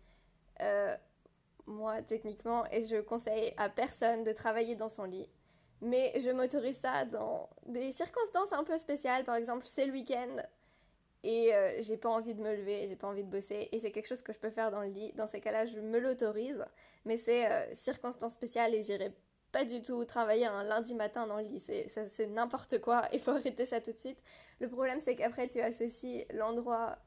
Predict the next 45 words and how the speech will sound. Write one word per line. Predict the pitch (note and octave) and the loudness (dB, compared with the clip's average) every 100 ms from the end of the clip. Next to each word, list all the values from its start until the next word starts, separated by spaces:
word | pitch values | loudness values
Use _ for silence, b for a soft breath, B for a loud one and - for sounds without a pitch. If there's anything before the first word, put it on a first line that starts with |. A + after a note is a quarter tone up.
| C4+ - | -20 -12
donc | A3 G3 | -10 -10
ton | - G#3 | -6 -6
lit, | G#3+ A#3 A#3 - - | -2 -4 -4 -8 -2
à | G#3+ | 0
un | G#3+ | 2
endroit | G#3+ G#3+ | 4 4
de | A3 | 4
travail | G#3+ G#3 A#3 A#3+ | 0 2 2 2
et | - | 0
t'arriveras | G#3 G#3 G#3 G#3 | 0 2 0 0
plus | A#3 | 2
à | A3 | 2
dormir | G#3+ G#3+ G#3 | 2 2 0
le | G#3 | -2
soir. | - - - - - B B B B | -4 -8 -10 -20 -20 B B B B
Donc | B3+ B3 | -4 2
pour | C#4 | 2
moi, | C#4 - | 4 4
ça | B3 | 4
reste | A3+ B3 - | 4 2 -2
exceptionnel | C4+ C#4 B3 C4 C4 B3+ | 0 0 0 0 0 0
et | |
c'est | A#3+ | 0
en | A3+ | 0
quelque | A3 A3 A#3+ | 0 0 0
sorte, | - B3+ - | -2 -4 0
euh, | A3+ G#3+ - - | 2 4 2 0
une | A3+ A3 | -4 -2
récompense, | G#3 G#3+ B3 A#3+ A#3 A3+ A#3+ | -4 -2 0 -2 0 0 0
un | |
réconfort, | A#3 B3+ C4+ A#3+ A#3 B3 G#3+ | 0 -2 -2 -2 0 0 0
euh, | - A3+ b b b b b b _ _ - | -4 -6 b b b b b b _ _ -8
du | A3+ | -8
fait | A3+ C4 | 0 2
que | C#4 A#3+ A3+ | 6 6 6
je | A#3 | 0
bosse | A#3+ C#4 E4 | 4 4 4
quand | C#4+ | 2
même, | B3+ B3+ C4+ A#3+ F#3+ - A#3 | 2 0 -2 -4 -6 -6 -4
mais, | A#3+ C4+ C#4 | -2 -2 -2
euh, | G#3+ - | -2 -4
confortable | - C4+ C4 A#3+ - A3+ A#3 A#3 G#3 - - | -4 -4 -2 -4 0 0 2 0 -2 -4 -2
dans | A#3 | 0
mon | A#3 A3 | 0 -2
lit. | A3 | -6